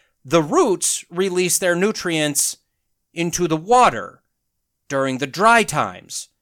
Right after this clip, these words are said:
into the water during the dry water times. And lest you go away wondering, "Well, who done it?" Well, they know that too. The prime suspect was Archaeopteryx.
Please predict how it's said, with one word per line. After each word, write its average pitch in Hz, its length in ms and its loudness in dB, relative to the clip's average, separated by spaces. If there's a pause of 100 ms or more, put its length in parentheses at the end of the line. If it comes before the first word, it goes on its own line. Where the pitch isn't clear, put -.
(500)
into 131 360 -8
the 135 100 -4
water 143 680 0
during 120 300 -4
the 127 100 -4
dry 139 300 0
water 135 440 0
times. 120 760 -2 (640)
And 220 260 -4
lest 330 360 -2
you 254 260 -2
go 190 260 4
away 196 260 4
wondering, 175 520 -2
"Well, 208 200 0
who 269 200 -6
done 294 240 -2
it?" 233 260 -12 (460)
Well, 113 100 -6
they 104 160 -4
know 98 200 -6
that 120 260 -4
too. 92 320 -14 (260)
The 190 80 0
prime 339 420 0
suspect 123 640 -4 (260)
was 190 180 0
Archaeopteryx. 196 1080 -2